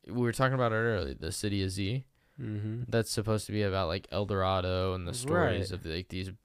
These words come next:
Speaker 1: m-, major cities
Speaker 2: Which,
Speaker 1: and
Speaker 2: that can definitely be there. We
Speaker 1: Yeah.
Speaker 2: just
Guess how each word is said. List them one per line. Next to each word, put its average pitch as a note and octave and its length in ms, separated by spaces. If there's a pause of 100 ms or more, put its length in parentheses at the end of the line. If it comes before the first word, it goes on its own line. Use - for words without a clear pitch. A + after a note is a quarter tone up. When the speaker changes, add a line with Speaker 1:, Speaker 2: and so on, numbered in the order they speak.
Speaker 1:
m-, G#2 180
major F#2+ 720
cities F#2 500
Speaker 2:
Which, F2+ 260
Speaker 1:
and F#2+ 340
Speaker 2:
that A2 220
can G#2+ 120
definitely G#2+ 460
be B2+ 160
there. G#2 260 (380)
We G#2 100
Speaker 1:
Yeah. G#2 160
Speaker 2:
just A2 100